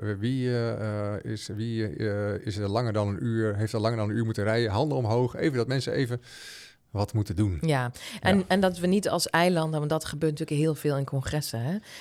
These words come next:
Speaker 1: Ja.
Speaker 2: gaat lekker naast je collega zitten
Speaker 1: Ja.
Speaker 2: en, eh, jullie zijn een eilandje.
Speaker 1: Ja.
Speaker 2: En dat, en ik zie het als mijn taak vooral om dat te doorbreken.
Speaker 1: Ja.
Speaker 2: Want
Speaker 1: Ja.
Speaker 2: anders kunnen ze goed achter je computer gaan zitten.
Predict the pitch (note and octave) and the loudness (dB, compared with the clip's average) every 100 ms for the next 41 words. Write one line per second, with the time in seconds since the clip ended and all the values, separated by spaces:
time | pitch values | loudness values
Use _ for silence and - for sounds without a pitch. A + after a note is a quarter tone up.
0 | - G2 E2+ D3+ D3 D3 D3+ C#3+ - D3+ | -6 -4 2 2 2 2 2 0 0 2
1 | D3+ D#3+ B2 B2+ A#2+ C3 F3+ A3 - - | 2 2 0 0 0 -2 -2 -4 -6 -2
2 | F2 - - D#3 C#3+ C#3 C#3 C#3 C#3 C#3 | -2 -2 0 2 2 2 2 2 0 0
3 | C#3 C3 D3+ D3+ B2+ B2 C3+ G3 A#3 F2+ | 2 2 2 2 0 0 0 0 0 -2
4 | - - D3+ D3 E3 E3 D#3 D#3 D3 E3 | -2 -2 0 4 4 4 2 0 0 -2
5 | - F3+ D#3 D#3+ D#3 D#3+ D#3+ C3+ - C#3 | 0 2 2 2 2 2 2 0 -2 -2
6 | C#3+ D3 C#3+ D3+ C#3+ C3+ C3+ C3 C3 C3 | 0 2 0 0 0 2 2 2 0 -4
7 | C3 F#2 E2 - - D3+ D3 - D3+ D3+ | -2 -2 -4 -8 -4 0 2 2 2 2
8 | E3 D3 C#3 - D3+ C#3 - C#3+ C#3 C#3 | 4 4 2 -2 -2 0 0 2 2 -2
9 | C3+ C#3 B2+ A#2 G#2+ - - | -4 -4 -4 -4 -6 -6 -8